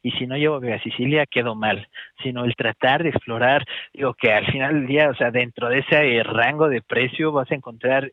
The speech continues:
infinidad de vinos buenos, peores, mejores, diferentes características, pero pues el tema es probar, el tema es, eh, acercarnos, experimentar, y que creo que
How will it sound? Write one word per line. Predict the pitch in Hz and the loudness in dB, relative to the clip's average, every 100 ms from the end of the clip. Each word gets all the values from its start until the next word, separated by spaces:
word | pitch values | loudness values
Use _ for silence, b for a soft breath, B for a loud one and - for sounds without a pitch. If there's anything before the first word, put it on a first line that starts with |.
| _ | _
infinidad | 143 135 139 131 127 139 143 | -14 -10 -8 -6 0 0 2
de | 156 147 127 | 2 2 2
vinos | 113 127 143 143 156 147 B B B _ - | -2 -4 -2 0 -2 -2 B B B _ 0
buenos, | 151 156 156 151 147 - _ _ _ - | 4 4 2 0 -2 -8 _ _ _ -2
peores, | 117 131 131 131 127 - _ - | 2 4 4 2 0 -10 _ -8
mejores, | 98 - 127 120 120 113 B B B _ _ | -6 0 2 2 2 -2 B B B _ _
diferentes | 131 131 - 127 135 151 156 - | -6 0 2 4 2 0 -4 2
características, | 123 101 - 123 120 143 - 170 208 B B - | 2 2 0 0 0 -2 2 2 2 B B -2
pero | 160 | -2
pues | 135 131 | -2 0
el | 151 | 0
tema | - 151 185 185 | 2 0 2 2
es | 147 156 165 - _ _ _ _ - | 4 2 -2 -10 _ _ _ _ -8
probar, | 120 123 143 151 | 0 2 4 2
el | 123 | 0
tema | 135 135 143 | -2 0 0
es, | 135 139 - - | 2 0 -4 -10
eh, | 135 120 110 101 92 B B B _ | -4 -2 -2 -4 -8 B B B _
acercarnos, | 120 117 107 147 151 139 120 | -4 -2 2 2 2 0 -6
experimentar, | 131 110 110 110 120 143 151 131 - | -4 -4 -4 -6 0 2 2 0 -8
y | 120 | -8
que | - 110 | -6 -4
creo | 127 123 143 156 | -2 2 2 0
que | - 143 123 | 0 0 0